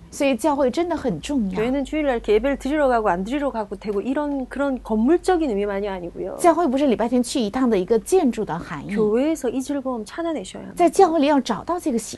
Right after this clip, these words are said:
Speaker 1: 乐。
Speaker 2: 그 교회 중심이 되어야 말씀 중심 가능해요.
Speaker 1: 成为教会中心，才能够有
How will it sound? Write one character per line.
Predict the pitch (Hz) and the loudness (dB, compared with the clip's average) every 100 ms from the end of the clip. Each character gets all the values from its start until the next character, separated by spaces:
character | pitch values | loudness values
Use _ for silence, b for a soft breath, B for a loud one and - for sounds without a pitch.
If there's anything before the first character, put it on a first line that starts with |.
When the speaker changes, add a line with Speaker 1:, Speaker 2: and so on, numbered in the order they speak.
| - | -12
Speaker 1:
乐。 | 196 | 6
Speaker 2:
그 | 349 370 | 8 8
교회 | 240 254 415 | 6 8 8
중심이 | 294 269 277 415 294 | 8 2 6 6 6
되어야 | 311 277 240 | 4 4 2
말씀 | 190 185 - 359 | 0 -2 -2 -2
중심 | 277 190 208 196 | -2 -8 -10 -12
가능해요. | 185 | -10
Speaker 1:
成 | - 311 302 | 2 6 6
为 | 330 | 4
教 | 381 339 | 6 6
会 | 349 294 | 6 2
中 | 320 | 0
心， | 320 330 | 0 0
才 | 302 202 | 0 0
能 | 208 | 10
够 | |
有 | 285 | 12